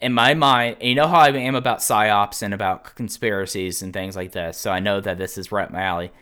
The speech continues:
You, I think that you put in reasonable in doubt. And two, it's just funny the idea that whoever was sitting there beforehand, they didn't pick up the ball of water and throw it away like a good citizen.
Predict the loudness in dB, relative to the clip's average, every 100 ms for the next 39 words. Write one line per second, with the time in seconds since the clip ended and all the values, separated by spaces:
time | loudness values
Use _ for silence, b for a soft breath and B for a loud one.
0 | b _ -2 -2 0 2 2 0 -6 -4
1 | -6 -4 -2 -2 -2 -4 -8 -8 -10 -8
2 | -6 -6 -6 -10 B B _ -2 0 2
3 | 0 0 B -2 0 0 0 2 4 2
4 | 2 0 -2 0 -2 0 -2 0 -2 -4
5 | -4 -4 -4 -4 -6 -4 -4 -4 -6 -4
6 | -6 -8 -10 -8 -10 -8 -8 -6 -6 -8
7 | -8 -10 -14 -8 -6 -4 -4 -6 -6 -8
8 | -8 -10 -10 -10 -8 -8 -8 -12